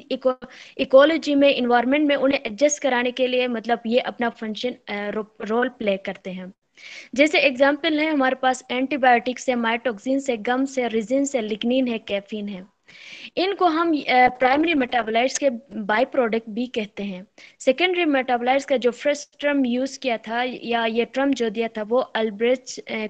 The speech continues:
कोसाल, एक स-, अ, कोई साइंटिस्ट था, उसने ये टर्म दिया था। उसके बाद हम सेकेंडरी मेटाबोलाइट्स और प्राइमरी मेटाबोलाइट्स में कंपैरिजन देखते हैं। अ, प्राइमरी मेटाबोलाइट्स हमने पहले भी कहा कि डायरेक्टली इन्वॉल्व होते हैं ग्रोथ, डेवलपमेंट और रिप्रोडक्शन में,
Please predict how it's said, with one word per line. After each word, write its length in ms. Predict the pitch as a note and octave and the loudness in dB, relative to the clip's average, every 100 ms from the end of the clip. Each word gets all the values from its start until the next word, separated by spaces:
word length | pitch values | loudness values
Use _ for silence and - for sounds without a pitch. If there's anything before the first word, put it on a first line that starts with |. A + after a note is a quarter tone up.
| - | -6
कोसाल, 500 | G#3+ G3+ - A#3+ B3+ | -6 -6 -4 -2 -2
एक 260 | A3 - | -6 -10
स-, 180 | G#3 - | -12 -12
अ, 260 | G#3 G#3 G#3 | -14 -12 -10
कोई 160 | G#3+ | -8
साइंटिस्ट 560 | G#3 G#3 G3 B3 A#3+ - | -8 -8 -8 -6 -8 -6
था, 100 | A3 | -6
उसने 340 | G#3+ G#3+ C4 | -8 -8 -4
ये 180 | B3+ A3 | -2 -4
टर्म 280 | G#3+ F#3+ F#3+ | -6 -8 -8
दिया 200 | F#3+ F#3 | -10 -12
था। 280 | E3+ F#3+ _ _ _ - - - - | -14 -20 _ _ _ -20 -20 -20 -4
उसके 220 | C#4+ E4+ | 0 4
बाद 220 | D#4+ E4+ | 6 6
हम 180 | D4 E4 | 4 -2
सेकेंडरी 400 | D#4+ D4 D4+ D#4+ | -2 0 0 2
मेटाबोलाइट्स 640 | C#4+ B3 A3+ A3 A#3+ C4 - - | 2 2 0 2 0 0 -6 -6
और 80 | A3+ | -4
प्राइमरी 380 | A#3 B3 D4 | 0 2 2
मेटाबोलाइट्स 680 | C4+ A3+ G#3+ G#3 A3 A#3+ - | 2 0 -2 -2 -4 -4 -4
में 140 | B3+ B3 | -4 -2
कंपैरिजन 640 | A#3 A3 G#3 G#3 B3 A#3 | -2 -2 -2 -2 0 -2
देखते 300 | F#3+ - G3 | -4 -8 -12
हैं। 200 | F#3+ - _ - - - - - - | -12 -16 _ -20 -20 -20 -20 -20 -2
अ, 200 | A#3+ A#3+ | 2 2
प्राइमरी 520 | A#3+ B3+ B3+ E4 F#4 | 4 4 4 2 0
मेटाबोलाइट्स 1080 | E4 D#4+ D4+ C#4 C#4+ C#4 - A#3 B3+ C4+ C#4 | -2 4 4 4 0 0 -2 0 4 4 4
हमने 140 | C4 | -2
पहले 280 | B3+ D4 D4+ | 2 2 2
भी 120 | C4 | -2
कहा 240 | C4 B3+ B3+ | -2 -2 -2
कि 180 | C4 A#3+ | -4 0
डायरेक्टली 420 | A3+ A3+ D4+ D#4 | 2 2 0 -2
इन्वॉल्व 400 | C4 B3 B3 B3+ - B3 | -2 2 0 -2 -6 -6
होते 220 | A#3 A#3 | -2 -4
हैं 160 | A#3 | -2
ग्रोथ, 180 | A3+ B3 | -2 -2
डेवलपमेंट 640 | A#3 A3 G#3+ G#3 A3+ A#3+ A#3 | -2 -4 -4 -4 -6 -4 -4
और 80 | |
रिप्रोडक्शन 600 | G#3 G#3 G3+ A#3 - D4 | -6 -6 -6 -6 -4 -4
में, 240 | C4+ B3 | -2 -2